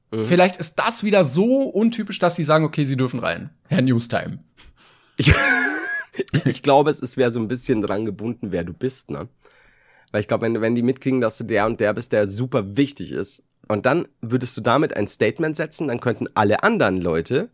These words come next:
Speaker 1: zukünftig so rein.
Speaker 2: Ja, ich wa-, nee, das kommt dann nur, glaub ich, also einmal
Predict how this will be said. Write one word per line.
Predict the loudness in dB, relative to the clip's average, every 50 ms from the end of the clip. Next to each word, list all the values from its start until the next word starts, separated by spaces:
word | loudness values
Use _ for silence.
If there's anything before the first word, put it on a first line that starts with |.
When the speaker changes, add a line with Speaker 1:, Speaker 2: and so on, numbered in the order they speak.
| -18 -20 -20 -20 _ _ -20 -20 -20 -12 -6
Speaker 1:
zukünftig | -4 -4 2 2 0 0 0 -4 -2 0
so | 2 2 2
rein. | 0 -2 -6 -8 -12 _ _ -20 -20 -20 -20 -20 _ -20 -20 -20 -20 -20 -20 -20 -20 -14 -8
Speaker 2:
Ja, | -6 -4 0 2 2 4 6 6 4 4 2
ich | 0 2
wa-, | 2 2 6 6
nee, | 8 8 6 6
das | 4 4 4 4 4 4
kommt | 2 6
dann | 6 8 10
nur, | 10 10 10 10
glaub | 10 8 8 8 8
ich, | 6 2 0 -2
also | 0 0 0 0 0 2
einmal | 4 4 6 6 6 6 6 6 6 4 2 0 -4